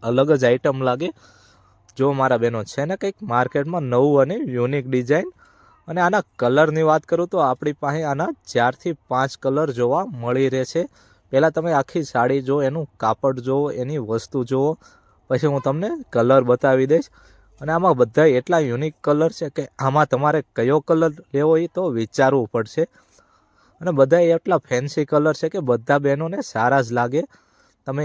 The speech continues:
એકવાર નિરખીને સાડી જુઓ એટલે તમને ખબર પડે કે કયો કલર રાખવો અને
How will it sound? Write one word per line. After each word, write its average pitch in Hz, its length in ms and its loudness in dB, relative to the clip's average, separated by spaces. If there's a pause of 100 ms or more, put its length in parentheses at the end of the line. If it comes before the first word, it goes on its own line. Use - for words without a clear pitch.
એકવાર 151 240 0
નિરખીને 127 520 -4
સાડી 143 320 2
જુઓ 143 220 0
એટલે 156 220 -2
તમને 156 340 -6 (140)
ખબર 127 360 0
પડે 143 260 0
કે 165 160 -4
કયો 131 340 0
કલર 131 360 2
રાખવો 127 340 0
અને 156 220 -2